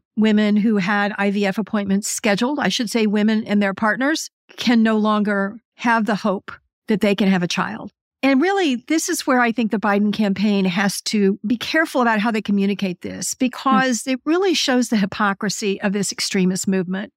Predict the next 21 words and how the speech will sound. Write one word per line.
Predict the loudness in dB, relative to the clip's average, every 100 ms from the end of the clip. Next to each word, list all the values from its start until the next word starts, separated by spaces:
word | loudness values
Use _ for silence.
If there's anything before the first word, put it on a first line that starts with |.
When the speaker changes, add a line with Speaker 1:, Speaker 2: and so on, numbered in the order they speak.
| _
Speaker 1:
This | -4 0
isn't | 0 2 2
about | 0 -2
bringing | -2 -2 -2
children | -4 -4 -2 0
into | 0 -2
the | -4
world, | -2 -4 -4 -6 -12 _ _
because | -2 2 0 0 -6 -2
any | 0 -2
common | -4 -2 0 0
sense | 0 -2 -2
reading | -2 0 0
of |
that | 0 -2
opinion | -2 -2 -2 -2 -4
is | -4 -4
going | 0 0
to | 0
say | -2 -2 -2 0 0 -2 -6 _ _
that, | -4